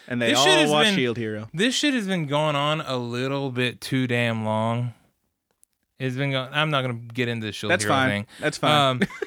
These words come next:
Speaker 1: <laughs> We don't have to.
Speaker 2: uh, <laughs>
Speaker 1: We, all, all
Speaker 2: this,
Speaker 1: anyone
Speaker 2: this
Speaker 1: needs to
Speaker 2: is,
Speaker 1: know is that
Speaker 2: this
Speaker 1: we've
Speaker 2: is,
Speaker 1: had conversations
Speaker 2: yes,
Speaker 1: about it.
Speaker 2: we've, we've had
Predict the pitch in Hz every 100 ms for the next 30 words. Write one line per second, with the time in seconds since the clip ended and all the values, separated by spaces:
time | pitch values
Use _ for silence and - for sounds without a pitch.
0 | 571 - 554 - 233 220 214 175 165 -
1 | 175 - _ - 160 160 - - - 233
2 | - 160 - 240 226 254 220 208 214 247
3 | 262 233 247 247 220 214 269 381 277 196
4 | 190 190 226 311 277 190 175 180 175 165
5 | - 143 135 170 151 147 139 175 175 175
6 | 202 202 202